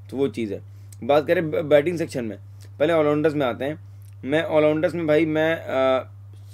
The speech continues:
पहले बॉलिंग करी केकेआर, तो ठाकुर को ड्रॉप नहीं कर सकता, माकरम को मैं ज़रूर पिक करूँगा।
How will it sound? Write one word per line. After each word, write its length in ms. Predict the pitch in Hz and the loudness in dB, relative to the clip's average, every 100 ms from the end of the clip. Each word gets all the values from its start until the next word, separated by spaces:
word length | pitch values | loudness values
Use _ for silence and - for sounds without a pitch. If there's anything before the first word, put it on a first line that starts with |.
| - - - | -18 -10 0
पहले 200 | 139 151 | 4 6
बॉलिंग 240 | 147 151 | 4 4
करी 160 | 151 156 | 2 0
केकेआर, 500 | 151 120 135 120 - - - - - - | -2 -2 2 2 0 -10 -18 -18 -18 -14
तो 60 | - | -8
ठाकुर 380 | - - 170 | -2 -2 0
को 80 | 160 | 0
ड्रॉप 240 | 156 160 156 | 4 4 4
नहीं 160 | 156 | 0
कर 80 | 147 | 0
सकता, 340 | 139 113 147 160 - - - - | -2 -2 -2 -2 -4 -18 -20 -12
माकरम 480 | 123 131 131 147 151 | -4 0 0 0 0
को 80 | 139 | 0
मैं 120 | 147 | 0
ज़रूर 200 | 143 139 | 2 2
पिक 140 | 139 135 | 0 -4
करूँगा। 360 | 143 135 131 | -2 0 0